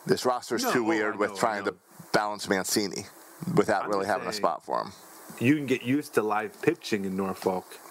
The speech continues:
Speaker 2: and then when you, when you're able to catch again and throw, you know, throw runners out in second base, that's when you get to call up to the majors. But as long as you can hit, there's no reason that he can't be in Norfolk just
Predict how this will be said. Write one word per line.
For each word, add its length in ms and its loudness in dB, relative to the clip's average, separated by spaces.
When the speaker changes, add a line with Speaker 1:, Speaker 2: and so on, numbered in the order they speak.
Speaker 2:
and 140 -2
then 180 -2
when 120 0
you, 340 0
when 100 2
you're 120 0
able 260 0
to 60 -8
catch 360 -4
again 400 -4
and 160 -2
throw, 300 -2
you 140 0
know, 140 -4
throw 260 0
runners 240 -2
out 80 0
in 80 -8
second 300 -2
base, 400 -2
that's 320 -2
when 100 -2
you 60 -4
get 100 -2
to 60 -12
call 160 0
up 180 -14
to 400 0
the 80 -4
majors. 540 0
But 160 0
as 140 -2
long 160 0
as 100 -4
you 60 -2
can 120 -2
hit, 200 2
there's 180 0
no 100 4
reason 380 0
that 80 0
he 80 2
can't 260 0
be 100 6
in 80 -2
Norfolk 320 2
just 180 0